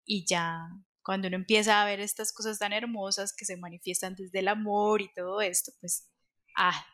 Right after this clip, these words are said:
yo prefiero vivir en esas, en esas frecuencias <laughs> y en esas sintonías.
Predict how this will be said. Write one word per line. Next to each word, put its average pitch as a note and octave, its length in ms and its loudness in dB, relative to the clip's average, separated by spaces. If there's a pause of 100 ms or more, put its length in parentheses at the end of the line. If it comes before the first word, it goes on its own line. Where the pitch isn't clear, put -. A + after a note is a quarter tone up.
(280)
yo F3+ 120 -6
prefiero G3+ 320 -2
vivir G3 220 -4
en F3+ 120 -6
esas, F#3+ 640 -4
en G3+ 100 -2
esas G3 240 0
frecuencias F#3+ 580 2
<laughs> A3 60 4
y B3+ 40 0
en A#3+ 60 2
esas A#3+ 240 2
sintonías. F#3+ 800 -12